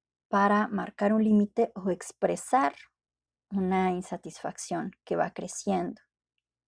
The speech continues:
Les decía anteriormente que enojo, tristeza y miedo suelen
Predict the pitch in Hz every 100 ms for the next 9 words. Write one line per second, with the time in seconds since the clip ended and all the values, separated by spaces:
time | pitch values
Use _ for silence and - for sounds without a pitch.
0 | _ _ _ _ _ _ _ _ _ _
1 | _ _ _ _ _ _ _ - 208 180
2 | 185 196 185 202 208 220 214 208 - 214
3 | 220 - _ _ - 202 220 220 262 247
4 | 214 - 220 - 240 240 247 240 202 214
5 | - _ _ _ _ _ - - 214 202
6 | 202 214 220 247